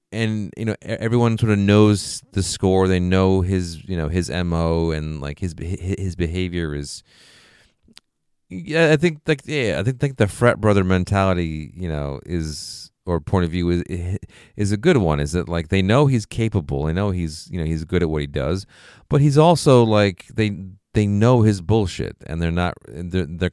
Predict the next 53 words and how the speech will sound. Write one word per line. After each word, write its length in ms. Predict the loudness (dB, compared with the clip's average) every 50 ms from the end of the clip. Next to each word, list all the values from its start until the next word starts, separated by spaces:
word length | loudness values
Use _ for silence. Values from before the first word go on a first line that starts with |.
| _ -2
they're 120 | 0 0
not 160 | 2 0 0
gonna 180 | -2 -4 -4 -4
put 180 | -2 -2 0 0
up 160 | 0 -2 -2
with 160 | -6 -10 -10
it. 140 | -12 -16 -16 _ _ _ _ _ _ _ _ _ _ _ _ _ _ -10
And, 600 | -6 -4 -2 -2 -2 -2 -4 -4 -6 -8 -14 -20 _ _ _ _ _ _ _ _ _ _ _ _ -6
you 80 | -2
know, 180 | 0 0 0 0
the 240 | 0 0 2 4 6
old 260 | 8 8 6 6 6
M 240 | 4 4 2 2 0
was 160 | 0 0 2
very 240 | 2 4 4 4 4
deferential 600 | 4 2 2 2 2 2 2 2 2 0 -2 -2
to 100 | -2 -4
Bond, 380 | -2 -2 -2 -2 0 -2 -2 -4
and 140 | -4 -4 -6
the, 100 | -6 -8
and 280 | -8 -8 -6 -4 -4 -2
the 60 | -2
new 160 | -2 -2 -2
one 220 | -2 -2 -2 -4
is 160 | -4 -6 -8 -6
not, 360 | -4 -4 -2 -2 -2 -4 -6
and 100 | -6 -10
they, 120 | -10 -10 -12 -16
they 400 | -18 -18 -18 -12 -8 -8 -6 -6
accuse 340 | -8 -8 -6 -6 -6 -6 -6
her 100 | -6 -6
of 80 | -6 -4
being 220 | -4 -6 -4 -6
a 60 | -6
bean 340 | -6 -4 -2 -2 -2 -2 -4
counter, 600 | -4 -2 -2 -2 -2 -2 -2 -2 -2 -4 -4 -8 _ _ _ _ _ _ _ _ _ _ _ _ _ -6
um, 680 | -4 -2 -2 -2 -4 -4 -6 -8 -10 -12 -14 -16 -20 -20 _ _ _ _ _ _ _ _ -20 -12 -8
you 80 | -4
know, 200 | -4 -2 -2 -2
which 400 | -4 -6 -6 -4 -2 -2 0 0
is 100 | 2 2
a 60 | 2 4
very 300 | 8 8 8 8 8 6
British 420 | 4 6 4 6 4 2 0 0
thing. 280 | 0 0 0 0 -2 -6
Like, 160 | -8 -8 -6
that's, 400 | -6 -6 -6 -8 -10 -14 -14 -16 -18
like, 240 | -14 -12 -10 -8 -6
that's 180 | -6 -6 -4
one 120 | -2 -2 0
of 80 | 0
the 40 | -2
most, 220 | -2 -2 -2 -2